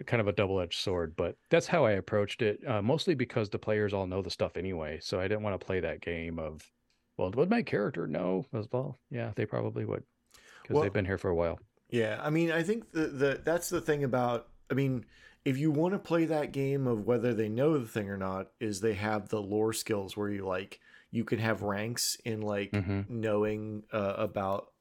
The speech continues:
Speaker 2: the, the, this, uh, cabal or whatever the particular lore piece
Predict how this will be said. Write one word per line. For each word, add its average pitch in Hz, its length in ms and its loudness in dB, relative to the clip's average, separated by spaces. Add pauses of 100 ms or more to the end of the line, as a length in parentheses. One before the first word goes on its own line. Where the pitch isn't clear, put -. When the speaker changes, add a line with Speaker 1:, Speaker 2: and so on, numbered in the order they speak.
Speaker 2:
the, 98 420 -8 (480)
the, 110 480 -2
this, 107 600 0
uh, 98 320 -2
cabal 95 560 0
or 92 140 -2
whatever 92 680 -4
the 90 380 -2 (340)
particular 92 800 -4 (160)
lore 98 380 0
piece - 520 -6